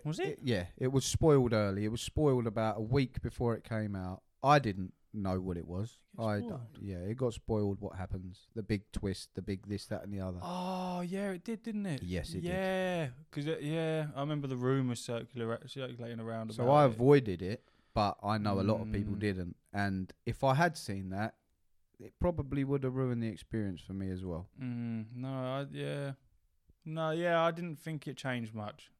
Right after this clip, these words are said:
Speaker 1: I didn't think it changed much. I think people were just stuck in their,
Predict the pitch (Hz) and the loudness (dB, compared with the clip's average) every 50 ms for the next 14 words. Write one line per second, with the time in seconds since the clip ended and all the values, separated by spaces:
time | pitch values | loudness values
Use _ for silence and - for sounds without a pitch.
0 | _ _ 160 143 139 139 131 120 - 117 110 110 - 143 - - 110 110 107 - | _ _ -10 -8 -6 -6 -8 -8 -8 -10 -12 -12 -14 -16 -14 -12 -12 -12 -12 -10
1 | - 110 107 - - - - 127 127 - 135 123 120 - - 117 110 - - - | -10 -10 -10 -10 -10 -8 -6 -6 -6 -6 -8 -10 -10 -8 -8 -10 -10 -10 -10 -12
2 | 110 110 107 113 110 - - - - 110 107 - - - 113 107 107 110 107 104 | -10 -10 -8 -10 -10 -10 -10 -10 -8 -8 -8 -8 -10 -10 -10 -8 -6 -6 -6 -6
3 | 104 | -8